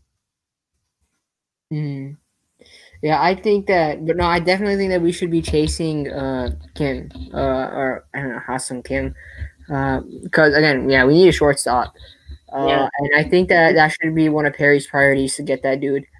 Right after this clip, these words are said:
Speaker 1: Uh, obviously not allocate all the resources. We need to get Bauer. But if we
Speaker 2: Yeah.
Speaker 1: get Bauer and Ha Sung Kim, talk about an off season.
Speaker 2: Mm-hmm. Yeah, I,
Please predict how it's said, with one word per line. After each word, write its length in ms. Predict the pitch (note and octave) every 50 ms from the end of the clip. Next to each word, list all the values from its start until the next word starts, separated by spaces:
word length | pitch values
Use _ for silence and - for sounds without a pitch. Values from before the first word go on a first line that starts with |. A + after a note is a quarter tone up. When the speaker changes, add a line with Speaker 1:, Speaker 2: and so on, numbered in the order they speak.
| _ - _ _ _ _ _
Speaker 1:
Uh, 400 | D3+ C#3 C3+ C3 B2+ B2+ B2+ A#2+ -
obviously 460 | B2+ D3 E3 F3 F3+ F3 D#3+ - F3+ E3+
not 260 | E3 D#3+ D#3+ C3+ D3
allocate 420 | D#3 D#3 D#3 D3+ - - E3+ D3+
all 160 | C3+ D3+ D3+
the 80 | D3+ C#3+
resources. 640 | D3 D3 D3+ - - D#3+ D3+ D3 - - D3+ D3
We 60 | D#3+ D3+
need 100 | D3 D3
to 60 | D3
get 180 | D3+ C#3 B2+
Bauer. 440 | - C#3+ D3 C#3 C3+ B2+ B2 B2 - _ _ _ _ _ _ -
But 60 | F3 D#3+
if 40 | E3
we 80 | E3+ E3
Speaker 2:
Yeah. 100 | - -
Speaker 1:
get 80 | E3 -
Bauer 340 | D#3+ E3+ F3 F3 F3 E3+ C#3
and 240 | C#3 E3 D#3+ D#3 D#3
Ha 160 | D#3 D#3 D#3
Sung 240 | D3+ - E3 D3+ D3+
Kim, 340 | - - E3 D3+ D3+ D3 C#3+
talk 320 | - - G3 F#3 F3 E3+
about 240 | E3+ D#3 D3 D3 C#3+
an 60 | C#3
off 220 | C3 B2+ C3 B2+ -
season. 460 | - C#3 C3+ C3+ C#3 C3+ C3+ C3 C3 - _ _ _ _ _ _ _ _ _ _ _ _ _ _ _ _ _
Speaker 2:
Mm-hmm. 240 | D3 D3 D3 C#3+ C#3+ _ _ _ _ _ _ _ _ _ _ -
Yeah, 300 | F#3+ A3 A3+ F#3 D#3 - - -
I, 240 | F3 F3 F3 - -